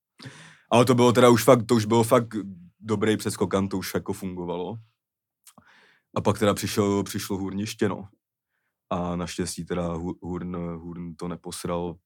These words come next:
Byla to fakt dobrá show. Jakoby i třeba hodinu a půl dával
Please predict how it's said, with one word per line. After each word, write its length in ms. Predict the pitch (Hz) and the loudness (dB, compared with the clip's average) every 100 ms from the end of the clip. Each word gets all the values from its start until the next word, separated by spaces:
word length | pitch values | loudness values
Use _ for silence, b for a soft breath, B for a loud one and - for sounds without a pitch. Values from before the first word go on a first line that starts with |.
| _ _ _ _ _ | _ _ _ _ _
Byla 140 | 90 85 | -6 -6
to 100 | 85 | -6
fakt 160 | 90 | -8
dobrá 340 | 85 85 87 85 | -8 -6 -6 -8
show. 460 | - 87 85 85 82 _ _ _ _ - _ _ - | -8 -8 -6 -8 -12 _ _ _ _ -20 _ _ -18
Jakoby 260 | 95 85 | -12 -10
i 40 | 80 | -8
třeba 180 | - | -8
hodinu 260 | 82 87 87 | -8 -8 -6
a 60 | 87 | -8
půl 240 | 87 82 | -10 -8
dával 340 | 87 87 85 | -6 -6 -6